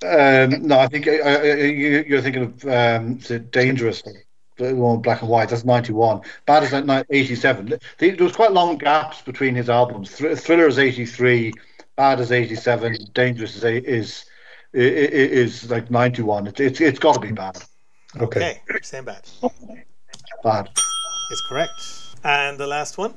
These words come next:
Speaker 3: This version of the song was pa-, was part of Alien Ant Farm's second studio album. Released in two thousand and one, the album sold over one million copies in the U S and was certified platinum. What was the title of this album? A rather unlikely name for a second album,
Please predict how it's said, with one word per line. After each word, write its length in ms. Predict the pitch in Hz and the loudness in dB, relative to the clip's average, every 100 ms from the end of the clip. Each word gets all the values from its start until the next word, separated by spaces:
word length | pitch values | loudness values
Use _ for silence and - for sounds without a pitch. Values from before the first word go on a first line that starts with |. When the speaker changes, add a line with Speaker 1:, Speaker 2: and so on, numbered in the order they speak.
| - | -2
Speaker 3:
This 200 | 254 - | -2 0
version 340 | 208 208 - | 0 0 -2
of 80 | 170 | -6
the 60 | 156 | -4
song 400 | - 156 175 196 | 2 2 2 0
was 120 | - - | -2 -2
pa-, 200 | - - - | -2 -6 -8
was 180 | 143 139 | -6 -2
part 340 | - 165 175 | 0 0 0
of 320 | - 156 147 - _ _ - | -2 -2 -2 -6 _ _ -10
Alien 380 | 160 170 175 156 | -6 -4 -6 -6
Ant 220 | 151 151 | -6 -8
Farm's 520 | - 143 135 131 - - | -8 -6 -6 -8 -12 -10
second 480 | - 180 180 170 - | -4 -4 -6 -12 -12
studio 440 | - 143 135 135 | -10 -8 -4 -4
album. 360 | 139 131 117 95 _ _ _ _ _ | -2 -4 -6 -18 _ _ _ _ _
Released 400 | 147 185 226 - | -2 -2 -2 -6
in 180 | 180 160 | -10 -8
two 180 | - 170 | -6 -2
thousand 340 | 160 147 143 | 0 -2 -4
and 80 | 139 | -6
one, 280 | 127 156 208 _ - - | -6 -8 -14 _ -20 -8
the 100 | 139 | -2
album 260 | 151 156 156 | 0 -2 -6
sold 420 | - 165 156 151 | -6 -2 -2 -4
over 260 | 170 143 147 | -6 -4 -4
one 240 | 143 214 196 | -4 -4 -4
million 260 | 170 156 | -4 -6
copies 420 | - 147 147 139 123 | -6 -6 -6 -10 -12
in 160 | 143 | -14
the 100 | 127 | -12
U 180 | 127 123 | -8 -6
S 280 | 175 208 - | -6 -10 -12
and 140 | 139 131 | -14 -12
was 100 | 139 | -10
certified 600 | - 120 - 131 131 - | -8 -8 -10 -8 -8 -4
platinum. 460 | 220 233 - 104 - - | -2 -2 -6 -20 -20 -8
What 180 | 269 285 | -6 -6
was 120 | 240 | -4
the 80 | - | -4
title 400 | - 247 240 175 | 0 0 0 -4
of 100 | 135 | -4
this 160 | 135 143 | -6 -4
album? 360 | 127 117 123 - _ _ _ | -4 -6 -12 -20 _ _ _
A 60 | 143 | -4
rather 340 | 170 220 208 180 | 2 2 2 -4
unlikely 580 | 170 170 226 247 190 156 | -6 -4 -4 -4 -10 -10
name 260 | 135 123 | -10 -10
for 160 | - 131 | -12 -12
a 60 | |
second 380 | 117 - - 131 | -10 -10 -10 -10
album, 420 | 123 123 165 190 | -8 -8 -8 -12